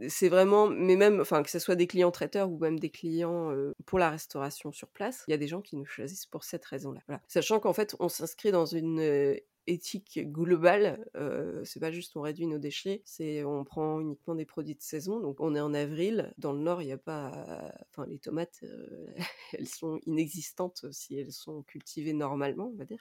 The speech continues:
Donc, bah, il y a pas de tomates, quoi, et on en aura pas avant le mois de juin. Donc globalement, c'est un peu ce respect des saisons aussi, le respect, euh, du, du pro-, local.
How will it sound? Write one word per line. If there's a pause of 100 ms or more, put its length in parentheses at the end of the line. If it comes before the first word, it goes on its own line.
Donc,
bah,
il
y
a
pas
de
tomates,
quoi,
et
on
en
aura
pas
avant
le
mois
de
juin. (120)
Donc
globalement,
c'est
un
peu
ce
respect
des
saisons
aussi,
le
respect,
euh,
du,
du
pro-,
local.